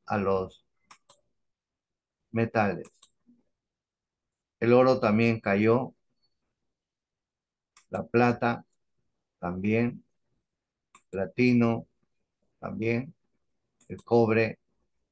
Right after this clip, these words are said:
El cobre cayó, pero está recuperando, ¿no? Entonces, amigos, vamos viendo.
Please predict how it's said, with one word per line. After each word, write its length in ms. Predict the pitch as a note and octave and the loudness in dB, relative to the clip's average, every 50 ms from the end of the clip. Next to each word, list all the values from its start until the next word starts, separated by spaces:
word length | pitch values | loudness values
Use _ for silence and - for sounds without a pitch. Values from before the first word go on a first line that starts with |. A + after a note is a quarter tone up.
| _ _ _ _ _ _ _ _ _ _ _ _ _ _ _ _ _ _ _ - | _ _ _ _ _ _ _ _ _ _ _ _ _ _ _ _ _ _ _ -20
El 100 | - - | -10 0
cobre 320 | - B2+ B2+ B2+ B2+ A#2+ | 2 4 4 4 4 4
cayó, 340 | C3+ B2 B2 A#2+ A#2+ B2 A#2+ | 2 4 4 4 4 4 2
pero 240 | A#2 G#2 G#2 G#2 G#2+ | 2 2 2 2 0
está 240 | G#2 - G#2+ G#2 | 0 -2 -4 -4
recuperando, 840 | G2+ G#2 G#2 G2 - F#2+ E2+ - F2+ F2 F2 E2+ E2+ - - E2+ - - _ _ _ | -2 -4 -6 -8 -8 -14 -10 -8 -6 -6 -4 -4 -6 -6 -10 -14 -20 -20 _ _ _
¿no? 260 | F#2 G2 A2 A#2+ - _ _ _ _ _ _ _ _ _ _ _ _ _ _ _ _ _ | -12 -12 -10 -12 -14 _ _ _ _ _ _ _ _ _ _ _ _ _ _ _ _ _
Entonces, 360 | - B2+ B2+ B2 C3+ C3 A2 | -4 -4 -2 -2 -4 -6 -4
amigos, 500 | C#3 C3 C3+ C3+ B2 A#2+ A#2+ B2 B2 A#2+ | -4 -4 0 2 2 4 4 4 4 2
vamos 320 | A#2 A2+ A#2 A#2 A#2 A#2 A2 | 2 2 2 2 0 0 0
viendo. 580 | A#2 A#2 A2+ A2 G#2+ G#2 G#2+ G#2+ A2 - - | 0 0 2 2 0 0 -2 -2 -4 -6 -10